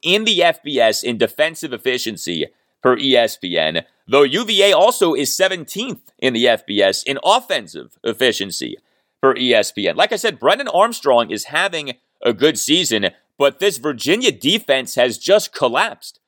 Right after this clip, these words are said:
over the last two games now. You look at Miami. So the Hurricanes are two and two, blowout losses to number one Alabama and Michigan State, wins over Appalachian State and Central Connecticut.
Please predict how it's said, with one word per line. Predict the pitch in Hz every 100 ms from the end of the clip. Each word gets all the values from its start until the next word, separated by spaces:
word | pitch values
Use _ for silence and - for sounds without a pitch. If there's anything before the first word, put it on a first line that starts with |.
| _ _ -
over | 131 120
the |
last | 120 113 -
two | 120
games | 95 98 82 69
now. | 64 52 - _ _ _
You | 147
look | 247 269
at |
Miami. | 196 185 175 160 113
So | - 117
the |
Hurricanes | 127 254 254 202 135
are | 123
two | - 175
and | 147
two, | - 117 117
blowout | 92 113 190 185 147
losses | 110 135 135 139 127
to | - 92
number | 113 131 123
one | 110 120
Alabama | 104 117 95 98 95 92 - _ -
and | 110 107
Michigan | 104 110 104 98 90
State, | - 87 90 90
wins | 135 160 131
over | 120 110 -
Appalachian | 123 110 101 120 139 107
State | 95 82 90 - - _ -
and | 117 113
Central | - 131 113 117 104
Connecticut. | 101 95 85 82 92 110